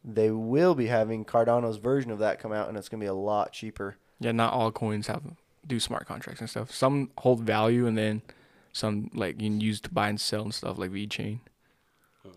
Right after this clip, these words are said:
Speaker 1: Yeah, and VeChain's supposed to be like a, what is it, supply chain where you can keep track of everything and all that jazz on it,
Speaker 2: Yeah, and
Speaker 1: right?
Speaker 2: then, um, there's
Speaker 1: I'm
Speaker 2: a lot of
Speaker 1: excited about
Speaker 2: people that
Speaker 1: VeChain.
Speaker 2: use VeChain.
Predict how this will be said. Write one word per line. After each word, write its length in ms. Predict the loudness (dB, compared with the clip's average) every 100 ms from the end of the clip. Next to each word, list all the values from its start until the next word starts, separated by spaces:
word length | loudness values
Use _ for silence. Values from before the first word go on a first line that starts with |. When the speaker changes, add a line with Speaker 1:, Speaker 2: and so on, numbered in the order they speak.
| _
Speaker 1:
Yeah, 100 | -10 -8
and 100 | -4
VeChain's 340 | -4 -2 -4
supposed 220 | -4 -6
to 60 | -4
be 160 | -4
like 260 | 0 -2 -2
a, 380 | -4 -2 -4 -8 -18 -20 _ _ _ _ _ _ _ _ -18
what 240 | -14 -14
is 60 | -12
it, 100 | -12
supply 420 | -10 -4 -2 -2
chain 240 | -4 -4
where 80 | -4
you 60 | -6
can 80 |
keep 180 | -8 -8
track 340 | -2 0 0 -2
of 60 |
everything 460 | -6 -6 -8 -10 -8
and 80 | -8
all 120 | -6
that 160 | -8 -6
jazz 280 | -6 -6 -8
on 140 | -6
it, 100 | -2
Speaker 2:
Yeah, 140 | 2
and 40 | 2
Speaker 1:
right? 40 | 4
Speaker 2:
then, 260 | 2 0 -4 -20 _ -20 -20 -20 -4 2
um, 420 | 4 6 4 2
there's 140 | 2 6
Speaker 1:
I'm 60 |
Speaker 2:
a 40 | 10
lot 120 | 10
of 60 | 10
Speaker 1:
excited 60 | 6
about 80 | 4
Speaker 2:
people 80 | 4
that 120 | 2
Speaker 1:
VeChain. 180 | 2 2
Speaker 2:
use 220 | 0 -6 -12 _ -12 -2
VeChain. 440 | -2 0 -2 -2